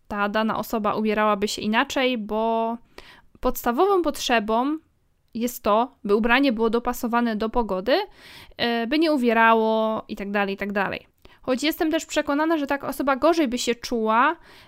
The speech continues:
e, nie dopasowując ubrań pod względem estetycznych do swoich upodobań i do siebie nawzajem. I nie da się tak jednoznacznie określić tego, e,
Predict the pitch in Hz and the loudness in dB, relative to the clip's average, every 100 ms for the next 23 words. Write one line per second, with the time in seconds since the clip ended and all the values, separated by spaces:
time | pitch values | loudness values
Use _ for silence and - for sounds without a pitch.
0 | - - 226 240 262 285 269 277 247 311 | -10 -6 0 2 2 2 2 0 0 2
1 | 311 285 277 - 262 277 285 285 269 220 | 2 0 -4 -8 -4 0 2 0 0 -4
2 | 220 262 269 254 240 - 226 247 - 254 | -2 0 0 -2 -4 -6 -6 -8 -4 -4
3 | 233 233 - 254 247 233 233 220 220 277 | -4 -8 -6 -6 -6 0 2 2 0 -2
4 | 269 240 240 247 233 226 226 208 180 196 | -2 -4 -4 -4 -2 -2 -2 -4 -4 -2
5 | 240 269 - - - - 247 247 302 453 | -2 -4 -12 -20 -16 -4 0 2 2 0
6 | 466 403 302 285 269 247 254 240 240 277 | -2 0 -2 -2 -2 -2 -2 -2 -2 -2
7 | - 339 320 - 247 262 277 - 233 - | -2 -2 -2 -4 -6 -4 -4 -4 -8 -10
8 | - 254 269 285 285 277 277 285 214 214 | -6 -4 0 2 2 2 -2 -6 -6 -4
9 | 226 | -4